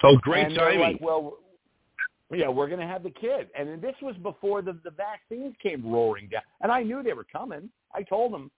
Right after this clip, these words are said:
Speaker 2: they thought I was
Speaker 1: Right.
Speaker 2: out of my mind. I said, "You know, you don't
Speaker 1: Right.
Speaker 2: understand. They're coming down with these population control jabs, and your little one's gonna be first in line when she comes flying out of that, out of that uterus. They're, they're not gonna ask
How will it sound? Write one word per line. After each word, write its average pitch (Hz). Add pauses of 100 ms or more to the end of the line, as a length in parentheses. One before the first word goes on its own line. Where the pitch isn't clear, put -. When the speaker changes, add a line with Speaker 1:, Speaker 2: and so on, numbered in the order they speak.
(120)
Speaker 2:
they 147
thought 147
I 127
was 131
Speaker 1:
Right. 107
Speaker 2:
out 107
of 104
my 95
mind. 82 (460)
I 143
said, 175
"You 214
know, 220
you 185
don't 240
Speaker 1:
Right. 90
Speaker 2:
understand. 160
They're 196 (120)
coming 233
down 160
with 131
these 151 (160)
population 139
control 107 (340)
jabs, 135 (520)
and 131
your 214
little 226
one's 127
gonna 143
be 135
first 156
in 127
line 196
when 120
she 160
comes 139 (140)
flying 143
out 135
of 123
that, 110 (200)
out 120
of 117
that 117
uterus. 175 (580)
They're, 202
they're 196
not 262
gonna 202
ask 214